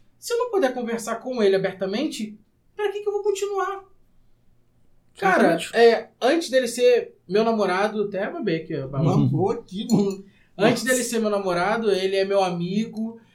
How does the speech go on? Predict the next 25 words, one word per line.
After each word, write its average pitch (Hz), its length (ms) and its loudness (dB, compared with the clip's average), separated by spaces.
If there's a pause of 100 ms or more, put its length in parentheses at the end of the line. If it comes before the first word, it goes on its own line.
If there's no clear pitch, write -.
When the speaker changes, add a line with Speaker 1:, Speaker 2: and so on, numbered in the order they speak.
(120)
Speaker 1:
é, 180 200 0
a 180 80 2
gente 175 240 -8
compartilha 202 520 -6
a 202 40 -8
vida 185 200 -8
junto, 180 480 -8
a 180 60 -6
gente 175 180 -10
escolheu 233 460 -4
isso 180 280 -4
pros 160 180 -14
dois. 143 400 -10
Speaker 2:
Uhum. 135 240 0
Speaker 1:
Então, 208 220 2
se 208 140 2
eu 247 120 4
não 311 140 -2
puder 240 360 0
conversar 202 460 -8
com 302 160 -10
ele 185 180 0
abertamente 196 720 -4
sobre 165 300 -12
tudo, 226 460 -10